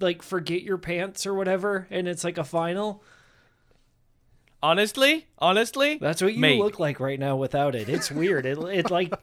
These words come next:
Speaker 2: <laughs> I look like, I look like I don't
Speaker 1: Yeah.
Speaker 2: have pants
Speaker 1: Yeah,
Speaker 2: without
Speaker 1: you
Speaker 2: my
Speaker 1: look
Speaker 2: bow.
Speaker 1: naked, man.
Speaker 2: <laughs> Well, I, well, I didn't feel like I didn't have my pants, but now I feel like I don't have my
Speaker 1: Yeah.
Speaker 2: pants, and now I feel very vulnerable.
Speaker 1: How does that make you feel?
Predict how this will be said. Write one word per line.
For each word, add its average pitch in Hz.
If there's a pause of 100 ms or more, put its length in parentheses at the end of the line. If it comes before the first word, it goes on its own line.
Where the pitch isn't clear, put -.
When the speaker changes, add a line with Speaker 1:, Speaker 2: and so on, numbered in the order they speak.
(100)
Speaker 2:
<laughs> -
I 170
look 214
like, 208
I 185
look 208
like 202
I 196
don't 185
Speaker 1:
Yeah. 190
Speaker 2:
have 175
pants 165
Speaker 1:
Yeah, 170
Speaker 2:
without 165
Speaker 1:
you 165
Speaker 2:
my 156
Speaker 1:
look 147
Speaker 2:
bow. 131
Speaker 1:
naked, 165
man. 147
Speaker 2:
<laughs> - (1080)
Well, 156
I, 165 (160)
well, 165
I 170
didn't 185
feel 190
like 139
I 120
didn't 117
have 110
my 104
pants, 104
but 101
now 143
I 107
feel 123
like 107
I 101
don't 101
have 101
my -
Speaker 1:
Yeah. -
Speaker 2:
pants, - (160)
and 110
now 131
I 135
feel 120
very 113
vulnerable. 101
Speaker 1:
How 185
does 180
that 170
make 170
you 185
feel? 196